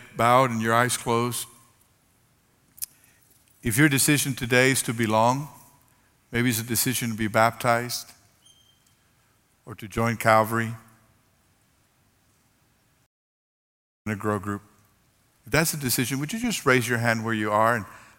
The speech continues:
that way I can know and pray for you. I see your hand. Thank you. Anybody else? I see your hand right here. I see several hands.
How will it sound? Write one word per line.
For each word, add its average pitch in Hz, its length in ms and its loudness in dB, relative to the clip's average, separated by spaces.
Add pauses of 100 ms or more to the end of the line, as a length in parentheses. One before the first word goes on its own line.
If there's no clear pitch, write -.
that - 100 -8
way 139 140 2
I 131 60 4
can 117 220 -6
know 113 180 0
and 113 140 -2
pray 113 180 0
for 113 180 -6
you. 123 300 -6 (260)
I 110 60 -16
see - 160 -12
your 113 160 -4
hand. 107 360 -4
Thank 110 280 -10
you. 127 160 -12
Anybody 131 400 -6
else? 135 320 -10 (580)
I 127 40 -18
see 131 160 -14
your 117 140 -4
hand 107 200 -4
right 104 120 -8
here. 107 240 -14
I 101 40 -8
see 120 200 -8
several 123 340 -4
hands. 95 460 -12